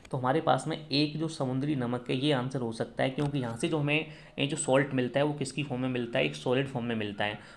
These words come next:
तो हम उसे खाद्य नमक के रूप में यूज़ नहीं करते हैं। तो इसका जो मेरे हिसाब से राइट आंसर होना चाहिए, that is the, B will be the right answer। नेक्स्ट क्वेश्चन है मेरे पास में,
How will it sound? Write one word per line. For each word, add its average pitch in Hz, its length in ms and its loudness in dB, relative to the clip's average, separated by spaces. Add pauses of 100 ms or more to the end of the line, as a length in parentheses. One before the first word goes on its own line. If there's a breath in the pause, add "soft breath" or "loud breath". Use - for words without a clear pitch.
(100)
तो 160 60 -2
हम 151 160 2
उसे 160 400 0 (180 loud breath)
खाद्य 156 220 6
नमक 135 260 0
के 147 60 0
रूप 120 120 -2
में 131 160 0
यूज़ 139 240 0 (160)
नहीं 139 200 2
करते 110 280 0
हैं। 110 80 -4
तो 117 60 -2
इसका 131 260 0
जो 147 100 0
मेरे 131 200 2
हिसाब 151 240 2
से 151 100 0
राइट 131 220 2
आंसर 123 220 0
होना 120 200 0
चाहिए, 117 360 0 (280 loud breath)
that 131 260 4
is 117 140 0
the, 120 160 6 (380 loud breath)
B 120 40 0
will 139 260 4
be 123 100 2
the 123 120 2
right 104 240 2
answer। 98 340 0 (2000 loud breath)
नेक्स्ट 151 300 4
क्वेश्चन 151 260 4
है 151 100 2
मेरे 143 160 2
पास 131 340 4
में, 131 200 0